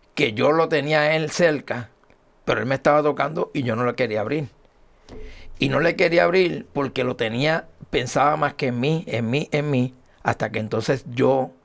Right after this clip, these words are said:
eh, por cosas de la vida, pues caí. Y entonces cuando me vi en la situación, dije, "No,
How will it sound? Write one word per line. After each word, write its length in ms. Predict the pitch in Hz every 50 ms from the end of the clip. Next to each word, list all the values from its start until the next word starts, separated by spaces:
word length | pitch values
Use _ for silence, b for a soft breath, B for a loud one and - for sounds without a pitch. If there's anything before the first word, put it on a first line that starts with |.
| _ _ _ _ _ b b b b b b b _ -
eh, 560 | - 107 104 107 104 98 95 95 95 - - -
por 160 | - 117 107
cosas 260 | - 113 104 147 143 135
de 100 | 143 143
la 120 | 139 139
vida, 380 | 143 156 156 143 120 107 123 - _ _ _ -
pues 160 | - 117 - - -
caí. 440 | - 117 104 113 131 139 120 117 - b b b b b b b b b b b b
Y 100 | - 113
entonces 440 | 107 - - - 131 - 156 -
cuando 420 | - - 139 120 117 117 117 117 110
me 160 | 117 110 107
vi 240 | 107 131 147 170 190
en 80 | 185
la 80 | 160 151
situación, 560 | 139 160 143 139 196 196 - - 175 165 156
dije, 220 | 135 131 127 117 110
"No, 160 | 117 101